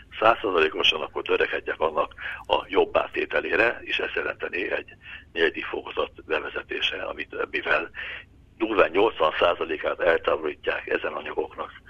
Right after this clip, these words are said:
ö, Svájcban és, ö, Magyarországon egyaránt.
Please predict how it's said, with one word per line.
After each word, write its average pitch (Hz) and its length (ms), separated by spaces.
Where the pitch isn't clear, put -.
ö, 76 180
Svájcban 82 640
és, - 380
ö, - 60
Magyarországon 67 800
egyaránt. - 460